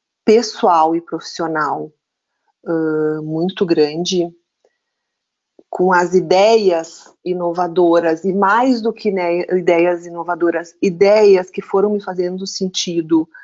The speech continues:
ãh, no decorrer do, do, do que eu fui aprofundando o conhecimento, é o autor que tem um livro publicado e com uma grande possibilidade de,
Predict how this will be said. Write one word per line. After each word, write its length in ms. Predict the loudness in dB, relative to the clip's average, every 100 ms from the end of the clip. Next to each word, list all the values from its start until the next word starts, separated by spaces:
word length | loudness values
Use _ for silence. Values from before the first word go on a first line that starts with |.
| -20 -20 -20 _ -4
ãh, 600 | -2 -2 -6 -6 -6 -8
no 200 | -6 -4
decorrer 680 | -2 -2 -2 0 2 0
do, 280 | 0 -2 -2
do, 360 | -10 -10 -10 -8
do 160 | -12 -6
que 120 | -4
eu 60 | -2
fui 180 | 2
aprofundando 760 | 0 0 -4 -4 0 2 2 0
o 40 |
conhecimento, 1000 | -4 -4 -4 -6 -4 -2 -2 -4 -4 -6 -8 _ _ _ _ _ _ _ _
é 220 | 4 4
o 180 | 4 4
autor 760 | 2 0 -2 0 2 2 0 -8
que 600 | -8 -4 0 0 -2 -6 _ _ _ _
tem 200 | 2 2
um 120 | 0
livro 680 | 2 2 0 2 0 0 -8 _ _ _ _
publicado 880 | -6 -2 -2 0 0 0 0 -2 -4 _ _ _ _ _ _ _
e 100 | -6
com 200 | -6 -2
uma 140 | 0
grande 300 | 2 0 -2
possibilidade 880 | -8 -10 -4 -2 0 0 0 -2 -8
de, 400 | -8 -2 0 0